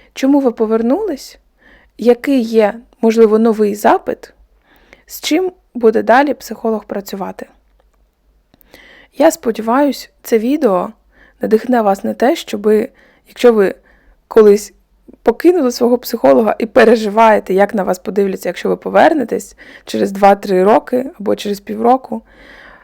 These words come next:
то ви зрозуміли, що це абсолютно нормально, таких клієнтів багато, і психолог дуже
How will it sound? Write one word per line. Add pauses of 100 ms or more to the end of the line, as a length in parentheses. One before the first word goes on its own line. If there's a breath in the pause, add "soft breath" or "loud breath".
(120 loud breath)
то
ви
зрозуміли,
що
це
абсолютно
нормально,
таких
клієнтів
багато, (580 loud breath)
і (160)
психолог (640)
дуже